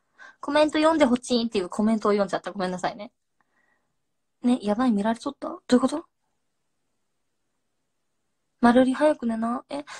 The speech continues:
なんでそんなこと言うの？うーんと。あと何分だ、これ。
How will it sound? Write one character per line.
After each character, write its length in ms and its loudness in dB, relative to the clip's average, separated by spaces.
な 220 -2
ん 80 0
で 100 2
そ 200 -2
ん 40 -8
な 100 -2
こ 100 -8
と 120 0
言 180 0
う 40 2
の？ 340 -2
う 80 -14
ー 380 -14
ん 40 -8
と。 100 -4
あ 100 -8
と 120 -10
何 180 -4
分 140 -10
だ、 80 -10
こ 80 -20
れ。 80 -20